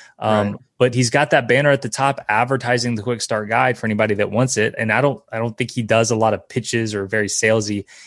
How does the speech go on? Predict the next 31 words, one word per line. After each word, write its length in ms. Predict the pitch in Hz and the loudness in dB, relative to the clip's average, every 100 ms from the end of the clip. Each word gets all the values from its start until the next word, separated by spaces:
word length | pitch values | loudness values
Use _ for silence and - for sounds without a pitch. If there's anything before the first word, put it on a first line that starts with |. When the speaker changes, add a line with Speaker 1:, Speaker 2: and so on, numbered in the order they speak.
| - | -8
Speaker 1:
inside 360 | 117 113 113 104 | -4 -2 0 -2
the 60 | |
group. 200 | 101 143 | 0 0
I 60 | 123 | 2
don't 120 | 139 | 2
know 100 | 143 | 2
that 120 | 131 117 | 2 0
he 160 | 120 | -2
ever 320 | 110 131 151 120 | -2 -2 0 0
does 300 | 104 90 - | 0 -4 -8
that. 260 | 90 92 - _ - - - | -10 -10 -14 _ -20 -20 -10
And 120 | 113 110 | -6 0
so 460 | 131 120 113 101 _ _ _ _ _ _ | 2 4 2 -2 _ _ _ _ _ _
I 80 | 113 | -6
think 360 | 120 143 147 123 | -2 0 0 0
the 80 | 127 | 0
way 180 | 123 120 | 2 2
Nate 260 | 113 117 | 2 2
is 120 | 107 | 0
doing 300 | 95 123 123 113 | 0 0 2 2
it 140 | 104 | 0
is 120 | 98 | 0
probably, 800 | - 117 110 104 104 101 95 90 - - | -4 -4 -2 -2 -2 -2 -4 -8 -18 -20
probably 480 | - 143 160 127 127 | -2 2 2 2 2
a 80 | 107 | 2
way 200 | 110 107 | 2 2
I 100 | 98 | 0
could 240 | - 113 | -4 -8
be 120 | 95 | -8
doing 260 | 92 95 98 | -10 -12 -12
it. 140 | - | -18